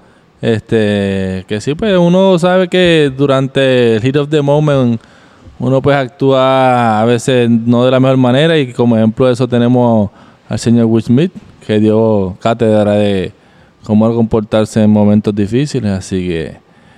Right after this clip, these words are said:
Pero nada, aquí somos hermanos, nos damos las medallitas, el chulo combo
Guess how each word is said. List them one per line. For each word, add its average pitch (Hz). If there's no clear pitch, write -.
Pero 104
nada, 131
aquí 151
somos 165
hermanos, 175
nos 170
damos 156
las 160
medallitas, 151
el 143
chulo 139
combo 139